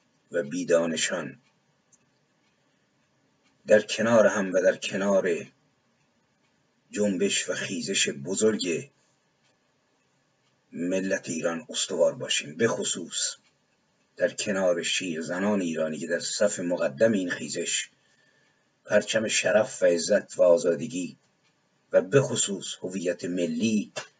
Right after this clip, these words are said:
و تاریخی خود را برافراشتند. درود بر آنان باد.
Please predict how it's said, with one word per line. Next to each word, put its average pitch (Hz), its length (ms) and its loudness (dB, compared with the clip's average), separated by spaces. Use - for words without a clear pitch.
و 80 100 0
تاریخی 85 680 0
خود 73 280 -6
را 80 300 0
برافراشتند. - 800 -2
درود 117 320 2
بر - 160 2
آنان 73 300 -4
باد. - 140 -20